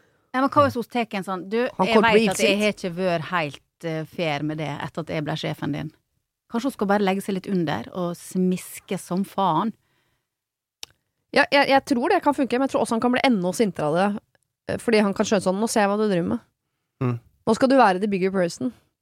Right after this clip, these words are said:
Speaker 2: Nå føler jeg meg enda dummere. Sorry, nå bare, nå problematiserer jeg, så jeg bare ser for meg at dette er en fyr som, eh, jeg skal ikke si hva jeg kaller dette syndromet, men som uansett hvordan du prøver å, å, å please han, så blir det bare verre. Og han har jo gjort noe som er ulovlig,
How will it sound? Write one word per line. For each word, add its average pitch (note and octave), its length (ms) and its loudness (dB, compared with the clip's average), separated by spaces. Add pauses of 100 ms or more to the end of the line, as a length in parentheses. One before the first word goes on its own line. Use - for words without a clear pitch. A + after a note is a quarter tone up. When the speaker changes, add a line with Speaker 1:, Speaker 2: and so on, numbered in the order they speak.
Speaker 2:
Nå G#3 60 -4
føler A#3+ 180 4
jeg A#3 60 2
meg - 120 0
enda G3 200 2
dummere. G3+ 320 2 (800)
Sorry, A#3 200 4
nå B3 180 2
bare, A#3 220 4
nå A#3 160 0
problematiserer A#3+ 680 4
jeg, A#3 80 4
så B3 80 2
jeg A#3 80 2
bare A#3 100 2
ser G#3+ 140 0
for G#3+ 100 -4
meg G#3 40 -6
at A3+ 80 -2
dette F#3+ 160 -6
er F#3+ 60 -2
en - 60 -10
fyr F3 200 0
som, G3+ 140 -4 (180)
eh, - 840 -8 (420)
jeg G#3+ 100 -4
skal G3+ 100 0
ikke A3 140 -4
si G#3 160 0
hva G3+ 80 4
jeg G3+ 80 0
kaller F#3+ 240 4
dette F#3 160 -2
syndromet, G3 440 2
men G#3+ 80 2
som A#3 120 0
uansett G#3+ 400 2
hvordan G#3 220 2
du G#3 80 -2
prøver F#3+ 300 4
å, - 40 2
å, G3 140 2 (120)
å G3 100 2 (240)
please G3+ 460 0
han, G3+ 160 2
så - 140 -6
blir G3 100 2
det G3+ 60 -2
bare G3 120 0
verre. G3+ 220 -4 (1160)
Og B3+ 80 4
han D4 100 2
har B3 140 6
jo E4+ 140 2
gjort - 160 -8
noe C4+ 100 -2
som B3 160 2
er G#3+ 160 6
ulovlig, G#3 360 2